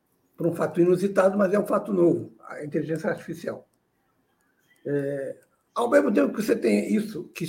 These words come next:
que já chegou ao Brasil, a robotização, o encolhimento numérico da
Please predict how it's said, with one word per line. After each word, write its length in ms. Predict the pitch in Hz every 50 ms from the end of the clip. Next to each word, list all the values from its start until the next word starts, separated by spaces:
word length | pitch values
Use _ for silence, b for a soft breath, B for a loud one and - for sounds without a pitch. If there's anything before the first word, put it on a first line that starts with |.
| - -
que 140 | - - 165
já 140 | 165 190
chegou 260 | 175 - 190 156 156 170
ao 60 | 160
Brasil, 580 | 156 143 135 139 131 - 208 175 120 101 - - _ _ _ _ _ - _ _
a 140 | - - -
robotização, 880 | - 156 156 147 151 - - - 143 131 113 - - 185 165 120 - - - _ _ _ _ _ _ _ _ _ _ _ _ _ _ _ _ _ -
o 120 | 156 165
encolhimento 920 | 170 170 170 - 208 180 170 165 165 170 190 196 175 - - - 131 - - _ _ _ _ _ _
numérico 600 | - 156 180 170 160 175 185 185 156 151 - -
da 360 | 135 147 - - - - -